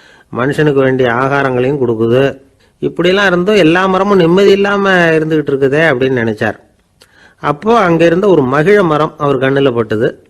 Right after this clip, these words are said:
அந்த மரம் மட்டும் கொஞ்சம் நிம்மதியா மகிழ்ச்சியா இருக்கிறது மாதிரி தெரிஞ்சுது. உடனே ராஜா அதுகிட்ட போனார்.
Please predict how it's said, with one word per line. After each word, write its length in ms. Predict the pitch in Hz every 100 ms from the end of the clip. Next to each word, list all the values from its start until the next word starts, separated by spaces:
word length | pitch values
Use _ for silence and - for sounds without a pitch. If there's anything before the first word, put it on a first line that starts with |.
| _
அந்த 300 | 135 160 180
மரம் 260 | 170 175 208
மட்டும் 220 | 180 190
கொஞ்சம் 240 | 180 156
நிம்மதியா 400 | 143 160 175 175 165
மகிழ்ச்சியா 420 | 143 156 151 160
இருக்கிறது 320 | 143 131 131
மாதிரி 240 | 131 143 139
தெரிஞ்சுது. 480 | 123 131 131 110 113 - _ _ _ _ _ _ _
உடனே 360 | 151 147 165
ராஜா 380 | 147 147 165 160
அதுகிட்ட 280 | 139 127 127
போனார். 380 | 120 113 110